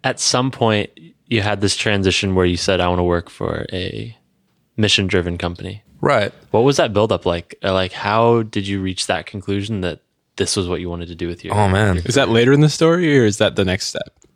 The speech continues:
Speaker 2: It's kinda like the next step, I can say. I mean, I worked, so I worked with, like, really cool, like, my design team was really cool.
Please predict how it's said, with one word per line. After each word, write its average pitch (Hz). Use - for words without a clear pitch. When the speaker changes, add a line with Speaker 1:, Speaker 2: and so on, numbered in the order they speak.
Speaker 2:
It's -
kinda -
like -
the 113
next 95
step, -
I 90
can -
say. 110
I 127
mean, 143
I 151
worked, 190
so 131
I 147
worked 185
with, 170
like, 107
really 104
cool, 95
like, 113
my 156
design 110
team 113
was 95
really 101
cool. -